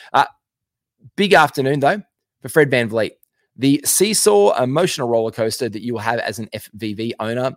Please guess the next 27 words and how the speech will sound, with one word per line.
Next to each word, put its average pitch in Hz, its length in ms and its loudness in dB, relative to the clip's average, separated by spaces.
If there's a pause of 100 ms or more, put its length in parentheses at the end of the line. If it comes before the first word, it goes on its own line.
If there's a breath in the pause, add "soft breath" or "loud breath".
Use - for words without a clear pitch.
(120)
is 110 220 -8
there. 220 300 0 (380 soft breath)
However, 143 460 0 (440)
he 131 160 -6
has 175 260 2
again 214 280 0
shown 107 400 -4
why 120 220 -2
you 117 200 -2
would 147 120 0
have 180 100 2
had 127 200 -2
a 113 80 -6
third 127 400 0
round 113 400 -6
pick 139 200 -8
on 113 120 -4
him. 67 160 -12 (460 soft breath)
This 196 240 2
was 190 140 -4
an 165 100 0
exceptional 143 520 -4
performance 117 460 -4
from 107 140 -10
Fred 104 240 -6
VanVleet 113 560 -6
to 110 160 -4